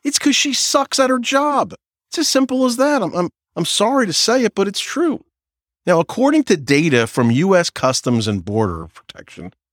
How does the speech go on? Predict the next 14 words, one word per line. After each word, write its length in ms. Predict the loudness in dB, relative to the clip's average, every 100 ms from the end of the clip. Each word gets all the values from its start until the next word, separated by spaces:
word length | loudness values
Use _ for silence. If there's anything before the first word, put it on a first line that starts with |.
| _ _ 0
America 460 | 2 4 2 2
is 160 | 0 0
experiencing 720 | -4 -2 0 2 2 0 0
the 180 | -2 0
highest 400 | 2 2 0 2
number 400 | 2 2 0 -2
of 100 | -4
attempted 500 | -8 -4 -2 -2 -4
illegal 380 | -2 -2 -2 -4
border 320 | -2 -2 -2
crossings 640 | -6 -6 -6 -6 -8 -10 -16 -20 -2
in 180 | 0 0
twenty-one 1400 | 0 2 2 0 -4 -6 -6 _ -6 0 2 4 2 0
years. 600 | -6 -2 2 0 -2 -10